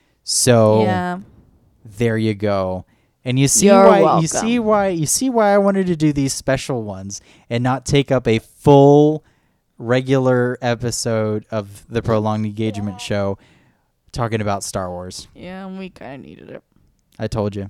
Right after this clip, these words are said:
Speaker 1: We had a lot
Speaker 2: Shut
Speaker 1: to talk
Speaker 2: up.
Speaker 1: about, and so this is what we did. Everyone, this has been our first special episode of the Prolonged Engagement Show. This was our Star Wars episode.
Speaker 2: Yeah. I think it's just gonna be Star Wars as the title.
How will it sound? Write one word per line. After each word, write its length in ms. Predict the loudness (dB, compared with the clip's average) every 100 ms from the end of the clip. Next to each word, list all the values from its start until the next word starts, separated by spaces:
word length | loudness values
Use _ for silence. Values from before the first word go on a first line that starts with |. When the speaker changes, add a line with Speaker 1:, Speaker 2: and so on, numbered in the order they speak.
| -16 _ -8
Speaker 1:
We 100 | -4
had 140 | -2
a 60 | 0
lot 240 | -2 -4
Speaker 2:
Shut 100 | -6
Speaker 1:
to 40 | -4
talk 140 | -4
Speaker 2:
up. 60 | -4
Speaker 1:
about, 320 | -6 -6 -10 _ _ -12
and 180 | -10 -8
so 220 | -6 -6
this 280 | -8 -8 -10
is 120 | -12
what 160 | -12
we 100 | -12
did. 240 | -14 -16 -18 _ _ _ _
Everyone, 460 | 2 2 2 0 -2 -10 -16 -2
this 160 | -2 0
has 120 | -2
been 240 | -2 -2 -2
our 280 | 2 2 2
first 760 | -4 -18 0 2 4 0 -6 -6
special 540 | -4 0 0 0 -6
episode 640 | -8 -6 -6 0 2 4 2
of 200 | 0 0
the 80 |
Prolonged 580 | 2 4 4 2 0 -2
Engagement 500 | -2 -2 -2 -4 -12
Show. 400 | -4 0 2 2
This 260 | 0 -4 -6
was 180 | -10 -10
our 180 | -10 -6
Star 720 | -6 -4 -4 -2 0 0 0
Wars 680 | 4 6 6 4 2 0 -4
episode. 960 | -4 -4 -2 0 0 0 -2 -2 -4
Speaker 2:
Yeah. 240 | -6 -8 -10 -16 -14
I 120 | -10 -6
think 180 | -6
it's 80 | -6
just 160 | -8 -8
gonna 160 | -8
be 280 | -8 -10 -12 _
Star 380 | _ -8 -6 -6
Wars 340 | -8 -12 -14 -12
as 160 | -12 -12
the 60 |
title. 420 | -12 -10 -8 -10